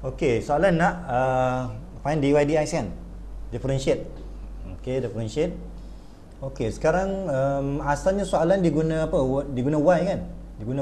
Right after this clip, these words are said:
y sama dengan four x over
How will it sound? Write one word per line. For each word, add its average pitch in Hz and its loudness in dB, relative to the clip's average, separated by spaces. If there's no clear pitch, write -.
y 143 0
sama 127 -4
dengan 123 -4
four 113 -4
x 123 -6
over 113 -2